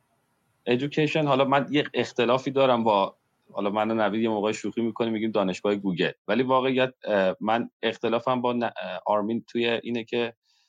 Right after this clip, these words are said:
سعی کنید، سعی کنید توی دانشگاه‌های، حتی داخل ایران، دانشگاه‌های خوب برید، چون یه چیزهایی وجود داره که اونم مثل پوش گذاشتن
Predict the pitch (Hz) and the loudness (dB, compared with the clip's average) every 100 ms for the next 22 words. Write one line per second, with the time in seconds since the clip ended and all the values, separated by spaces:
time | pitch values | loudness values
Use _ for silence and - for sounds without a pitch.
0 | _ _ - - 131 156 151 - 123 120 | _ _ -6 0 4 4 2 0 2 4
1 | 113 120 - 120 131 127 113 107 107 123 | 4 0 0 2 2 0 -4 -6 -4 -2
2 | 117 107 101 98 - 107 - 110 113 - | 0 0 0 -4 -2 -2 0 -2 -2 -4
3 | 110 107 104 - 101 95 92 101 101 - | -6 -4 -4 -2 -2 -2 -4 -4 -6 -4
4 | 104 104 - 147 135 104 104 104 - 127 | -6 -6 -6 -6 -2 0 -2 -6 -6 -6
5 | 123 - 113 135 - - 127 - - 135 | -6 -10 -4 -4 -4 -8 -8 -10 -6 -2
6 | 143 135 123 107 123 120 117 117 117 123 | 0 0 -2 -2 -2 0 0 0 -2 -2
7 | 117 113 123 120 120 117 127 117 113 _ | -2 -4 -4 -2 -2 -4 -2 -2 -4 _
8 | _ _ _ _ - - 113 - 107 104 | _ _ _ _ -6 0 0 0 -2 0
9 | 101 - 120 120 117 | -2 -2 -2 -2 -2